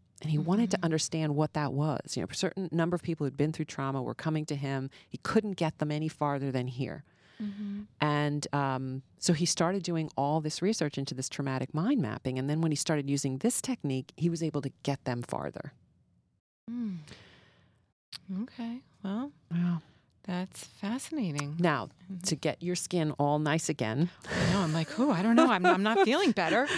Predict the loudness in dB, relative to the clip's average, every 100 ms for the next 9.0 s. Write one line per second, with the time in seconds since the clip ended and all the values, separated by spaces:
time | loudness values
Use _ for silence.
0 | -2 -2 0 0 2 4 4 4 2 0
1 | -2 -12 -12 -8 4 4 6 4 4 4
2 | -2 -2 2 4 4 4 4 4 2 0
3 | 0 2 2 2 0 -2 -4 -4 0 0
4 | 0 0 -2 -2 -2 -2 -2 0 0 -2
5 | -4 -2 -2 0 0 0 -2 -2 -2 -2
6 | -2 -4 -12 _ 0 2 2 -2 -2 -2
7 | -2 -4 -2 -2 2 0 0 0 0 2
8 | 0 0 -2 -2 -4 -2 -4 -6 -8